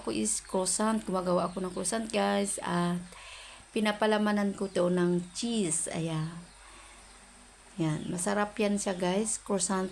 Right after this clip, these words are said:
yung ginagawa ko ngayon. Ah, mara-, ah, bale tatlong klase ang gagawin ko ngayong araw guys. Napaninda ko kasi meron din akong iba na ginagawa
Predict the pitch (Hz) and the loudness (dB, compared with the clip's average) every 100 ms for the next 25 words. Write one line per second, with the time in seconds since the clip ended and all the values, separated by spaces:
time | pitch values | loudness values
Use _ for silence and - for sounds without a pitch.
0 | - 185 180 185 185 180 180 - - 190 | -4 -2 -2 -2 -2 2 2 0 -6 -4
1 | 185 190 247 330 - - - - - - | 0 2 4 2 0 -16 -18 -16 -18 -8
2 | 226 233 240 233 - 220 214 214 208 208 | -2 2 4 4 2 4 4 4 6 6
3 | 208 208 208 208 208 202 202 196 - - | 6 4 0 2 0 2 2 2 2 0
4 | 190 190 190 190 190 196 196 196 190 185 | 0 2 2 2 0 0 2 2 2 0
5 | - 247 226 214 190 202 214 247 247 - | 0 0 2 0 2 2 2 2 0 -2
6 | 214 196 185 190 190 185 175 175 190 214 | -2 0 0 0 0 2 0 0 -4 -4
7 | 214 202 190 196 - - - - 214 214 | -2 0 0 -2 -6 -16 -16 -4 0 2
8 | 208 208 190 190 190 - 190 180 180 208 | 2 2 0 0 0 0 0 2 2 0
9 | - - - - 196 190 185 175 175 180 | -4 -16 -16 -4 0 2 2 0 2 2
10 | 175 180 185 | 2 2 2